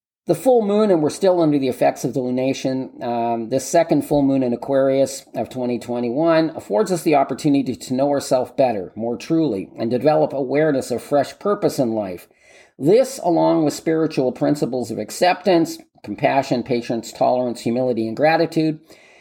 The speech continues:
can manifest a warm and beautiful sense of well-being inside of us that can be our predominant state of being. Certainly, that is my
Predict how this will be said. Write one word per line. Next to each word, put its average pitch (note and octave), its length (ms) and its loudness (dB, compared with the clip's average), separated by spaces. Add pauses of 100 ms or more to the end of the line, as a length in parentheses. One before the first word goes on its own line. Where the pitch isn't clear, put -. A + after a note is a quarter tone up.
(180)
can E3 200 2
manifest F3 480 2
a D#3 60 4
warm F#3+ 380 -2
and E3+ 140 0
beautiful D#3+ 380 -2
sense D3+ 320 -2
of B2+ 100 -2
well-being C#3 560 2
inside F3 420 0
of D#3+ 120 0
us D#3+ 180 2
that D3 180 -4
can D#3 140 0
be G3+ 180 -2
our F3+ 220 0
predominant F3 680 2
state E3 340 2
of D#3+ 160 0
being. D3+ 520 2 (920)
Certainly, D3+ 640 0
that A#2+ 420 -4
is G#2+ 180 -6
my A#2 520 -4